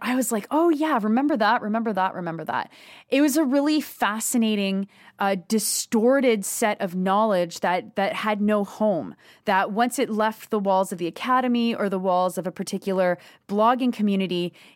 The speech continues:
it became something that it never was intended to become. And of course, since then, there's tons of other examples of this. Since,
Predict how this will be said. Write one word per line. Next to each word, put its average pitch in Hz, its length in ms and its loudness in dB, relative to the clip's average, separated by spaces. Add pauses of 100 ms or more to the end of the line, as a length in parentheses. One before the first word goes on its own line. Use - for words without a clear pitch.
it 226 220 0
became 277 760 0 (680)
something 285 500 2
that 226 120 2
it 214 80 0
never 226 460 4
was 196 220 -2
intended 185 440 -4
to - 160 -10
become. 160 580 -4
And 262 140 2
of 262 60 -2
course, 294 260 2
since 269 240 0
then, 208 160 0
there's 190 180 -6
tons 240 540 0
of 185 120 -4
other 185 260 -2
examples 170 640 -4
of 175 240 -4
this. - 340 -8 (1080)
Since, 247 760 0